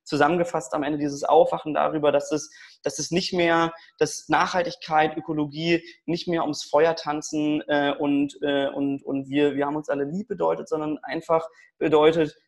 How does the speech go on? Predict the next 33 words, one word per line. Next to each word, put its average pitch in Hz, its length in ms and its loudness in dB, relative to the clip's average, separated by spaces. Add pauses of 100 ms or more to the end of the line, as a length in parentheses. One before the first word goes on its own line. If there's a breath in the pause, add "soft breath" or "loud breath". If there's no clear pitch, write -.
wir 143 100 2
haben 180 120 2
uns 190 160 0
alle 135 220 2
lieb. 151 280 -4 (280)
Und 143 100 -4
wir 143 100 -2
können 175 220 0
es 180 80 -10
sogar 151 580 2
in 165 100 0
unserem 151 300 -2
alltäglichen 160 420 -4
Le-, 135 300 -6
alltäglichen 165 760 -6
Leben 170 380 -2
etablieren, 131 720 -4 (200 soft breath)
weil 139 120 4
wir 143 60 0
jetzt 143 180 -2
Businessmodelle 135 720 -2
aufbauen 127 540 -2
können 127 220 -16
da 131 100 -12
drumherum 131 420 -6
und 156 100 -4
unsere, 151 440 -2 (220 loud breath)
unser - 280 -4
alltägliches 160 560 -8
Leben 165 220 -2
finanzieren 151 580 -6
und 151 140 -2
nicht, 190 280 -2